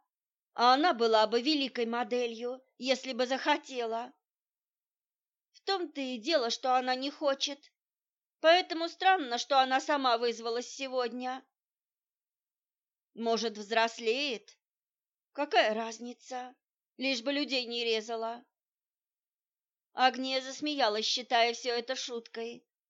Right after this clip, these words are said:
Вика была настроена не так категорично. «Сейчас даже не упоминай. Ещё Вадим с этим расследованием». «Каким ещё расследованием?» Тут же насторожилась соседка.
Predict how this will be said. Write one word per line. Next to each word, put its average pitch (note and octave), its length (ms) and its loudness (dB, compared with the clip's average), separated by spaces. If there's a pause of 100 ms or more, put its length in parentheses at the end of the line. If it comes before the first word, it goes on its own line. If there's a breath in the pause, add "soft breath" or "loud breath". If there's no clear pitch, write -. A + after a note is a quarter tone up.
(520)
Вика D#4 400 0
была C4 240 4
настроена A#3+ 640 -2
не A#3+ 140 -6
так G#3+ 280 -6
категорично. A3 1040 -4 (1200)
«Сейчас B3 640 0
даже B3 300 6
не B3+ 160 -2
упоминай. C4 800 -4 (640)
Ещё C#4 380 2
Вадим C#4+ 420 2
с D#4 100 -10
этим D#4 300 -2
расследованием». D#4+ 1200 0 (1300)
«Каким D#4 360 -2
ещё A3 360 -2
расследованием?» A3+ 1080 -2 (680)
Тут E3+ 180 -6
же G#3+ 120 -4
насторожилась A3+ 720 0
соседка. G#3+ 760 -8